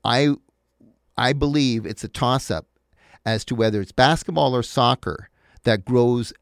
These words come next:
faster and grows bigger over the next five to ten years. And of course, soccer will be driven in large part by the opportunity to co-host fifa World Cup twenty twenty-six.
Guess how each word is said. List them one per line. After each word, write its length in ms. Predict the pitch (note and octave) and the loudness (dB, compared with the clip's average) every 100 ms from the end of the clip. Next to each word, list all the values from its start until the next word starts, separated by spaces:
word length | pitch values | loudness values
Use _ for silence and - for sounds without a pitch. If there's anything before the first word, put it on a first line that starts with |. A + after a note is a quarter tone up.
| _ - | _ -2
faster 680 | B2+ C#3 F3+ - F2+ B1+ - _ _ _ _ _ _ _ _ _ A#2+ | 0 0 -2 -6 -10 -10 -14 _ _ _ _ _ _ _ _ _ -6
and 200 | A2+ G#2+ | -4 0
grows 500 | B2+ B2 B2+ A#2 - G#2+ F#2+ | 2 2 0 -2 -8 -6 2
bigger 500 | E3 E3 D#2 - - _ _ _ _ _ C3 | 2 2 -2 -8 -20 _ _ _ _ _ 4
over 260 | C#3 C#3 | 4 4
the 120 | B2+ | 2
next 280 | B2+ B2 - | 2 0 -2
five 280 | - A2+ A2+ | -2 0 0
to 80 | G#2+ | -4
ten 260 | - A2+ G#2 | -4 -2 0
years. 440 | C3 F#2+ - - - | 0 0 -4 -14 -8
And 100 | G2+ | -8
of 80 | - | -2
course, 240 | B2 A2 | -2 -2
soccer 560 | - C#3 D3 - F#2 F2 - - | 0 2 2 0 -4 -6 -12 -6
will 200 | A2+ A2 | -2 0
be 160 | G#2 | -2
driven 480 | G2 G#2+ A#2+ B2 A#2 | -4 0 2 2 -2
in 120 | F#2+ | -6
large 500 | F2+ G2 B2 C3+ - - | -6 -2 0 -2 -4 -4
part 340 | D#3 G#2 E2+ - - | 0 0 -4 -12 -6
by 140 | G2 | -4
the 120 | F#2+ G2+ | -2 0
opportunity 600 | G2+ - - A2+ A2 G2+ | -2 -4 -6 -4 -4 -6
to 140 | - | -8
co-host 840 | - - A#2+ A2 - B2+ A#2+ - | -8 0 0 0 -2 -2 -2 -8
fifa 440 | C3 A#2+ - F#2 F2+ _ _ - | -6 -6 -4 -6 -6 _ _ -10
World 340 | A2+ A2+ G2+ - | -2 0 -2 -2
Cup 320 | C#3 G2 - _ _ | -4 -4 -6 _ _
twenty 300 | - G2 F2 | -8 -6 -6
twenty-six. 960 | - F2 D2+ - - G2+ D#2 - - | -8 -10 -12 -12 -8 -8 -8 -14 -20